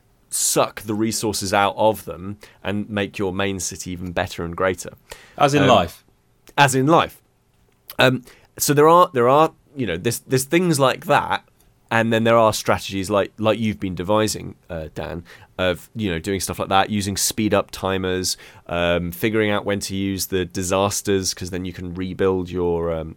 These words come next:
Speaker 1: your, your, your, your buildings. And I do think that that is really, really heckin' cool. Um, how have you found, 'cause we set up a little clan, didn't we?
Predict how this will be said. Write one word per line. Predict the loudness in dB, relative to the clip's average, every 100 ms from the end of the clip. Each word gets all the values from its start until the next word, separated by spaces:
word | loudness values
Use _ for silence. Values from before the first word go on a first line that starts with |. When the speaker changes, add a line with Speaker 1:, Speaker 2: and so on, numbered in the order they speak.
| -12
Speaker 1:
your, | -12 -10 -10
your, | -8 -8 -10 _
your, | -8 -4 -4 -6 _ -20 -20 -20 -20 _ -14
your | -8
buildings. | 0 0 2 -2 -6
And | -4 0
I | 2
do | 2 4 4
think | 2 0 -2 -4
that | -8 -8 -12 -20 -6
that | -2 0
is | 0 -2
really, | -4 -2 -2 -2 -6
really | -4 -4 -2
heckin' | -6 -8 -10 -6
cool. | -4 -4 -6 -18 -20 -8
Um, | -4 -4 _ _
how | 0 2 2
have | 0
you | -2
found, | -2 0 2 0 -2
'cause | -4 -2
we | -2
set | -2 -4
up | 0
a |
little | 0 0
clan, | -2 0 2 2 -2
didn't | -6 -4
we? | -4 -6